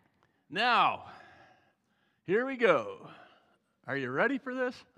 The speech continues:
<laughs> Oh, my. Guess what? There's another week.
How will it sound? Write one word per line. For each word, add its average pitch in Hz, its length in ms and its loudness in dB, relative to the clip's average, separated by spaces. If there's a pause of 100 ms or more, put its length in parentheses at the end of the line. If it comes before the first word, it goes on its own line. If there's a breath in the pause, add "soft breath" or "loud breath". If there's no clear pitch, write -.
(120)
<laughs> - 120 -4 (1900 loud breath)
Oh, 202 360 6
my. 294 480 0 (1080 loud breath)
Guess 233 300 2
what? 233 400 6 (4000 loud breath)
There's 196 200 0
another 190 360 2
week. 165 360 -4